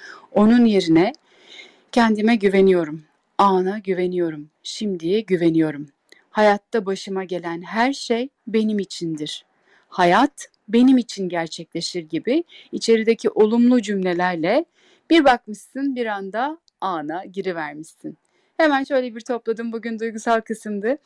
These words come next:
Bu duygusal kısma girebilmek dahi güzel bir stratejimiz var. Anın içerisindeki top üç dediğimiz yani en üç, ü-, ü-, üst boyuttaki üç duygu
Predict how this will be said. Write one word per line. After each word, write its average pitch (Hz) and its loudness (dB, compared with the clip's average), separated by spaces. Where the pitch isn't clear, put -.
Bu 233 -4
duygusal 247 0
kısma 240 -6
girebilmek 226 2
dahi 202 -2
güzel 220 -2
bir 214 -2
stratejimiz 208 -4
var. 185 -2
Anın 233 0
içerisindeki 208 -6
top 220 0
üç - -8
dediğimiz 185 -2
yani 180 2
en 240 0
üç, - -2
ü-, 190 0
ü-, 180 -4
üst - -8
boyuttaki 208 2
üç - -2
duygu 233 4